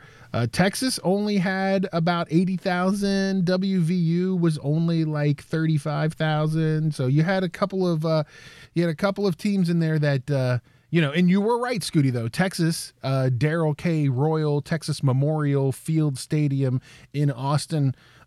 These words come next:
uh, is the largest stadium <laughs> in the Big Twelve at ninety-five thousand right now until they leave in a couple of years.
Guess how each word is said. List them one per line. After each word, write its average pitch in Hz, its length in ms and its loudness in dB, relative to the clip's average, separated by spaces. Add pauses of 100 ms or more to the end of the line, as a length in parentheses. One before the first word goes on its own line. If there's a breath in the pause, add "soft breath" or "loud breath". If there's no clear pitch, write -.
uh, 117 340 0 (240)
is 175 180 2
the 165 80 0
largest 127 400 -2
stadium 110 440 0
<laughs> 110 200 0
in 127 140 4
the 113 80 -2
Big 107 240 -4
Twelve 107 300 0
at 107 80 -4
ninety-five 104 580 0
thousand 104 500 0
right 92 200 0
now 98 320 0
until 104 240 2
they 95 140 -2
leave 98 260 0
in 98 40 0
a 107 60 0
couple 98 240 0
of 92 60 -4
years. 104 260 -4